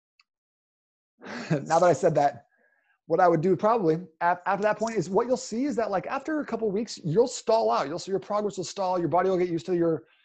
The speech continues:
your new, um, your new, like, set point with your, with your weight loss. So adding in, like, making sure that you're not really necessarily having to pull out more calories. We're gonna add in more training, okay?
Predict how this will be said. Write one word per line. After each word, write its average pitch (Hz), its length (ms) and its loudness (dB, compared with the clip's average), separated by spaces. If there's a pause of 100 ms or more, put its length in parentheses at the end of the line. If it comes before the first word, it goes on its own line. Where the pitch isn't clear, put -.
(160)
your 170 120 -4
new, 170 400 8
um, 147 240 6 (100)
your 151 140 -4
new, 156 420 2 (220)
like, 139 160 -8 (140)
set 190 360 -2
point 190 320 -8 (140)
with 156 260 -6
your, 147 380 2
with 147 200 -8
your 156 100 -2
weight 151 180 0
loss. 180 320 -4 (560)
So 190 420 -2
adding 233 260 -4
in, 226 160 -8
like, 185 320 -4 (120)
making 196 220 -4
sure 214 240 2
that 170 100 -6
you're 175 100 2
not 208 200 -2
really 196 160 2
necessarily 175 340 0
having 170 140 2
to - 120 -6
pull 202 240 2
out 180 140 2
more 147 160 -2
calories. 156 640 -2
We're 156 100 -4
gonna 160 100 -4 (160)
add 180 260 2
in 151 360 -6
more 170 500 2 (640)
training, 185 500 -6 (260)
okay? 165 260 4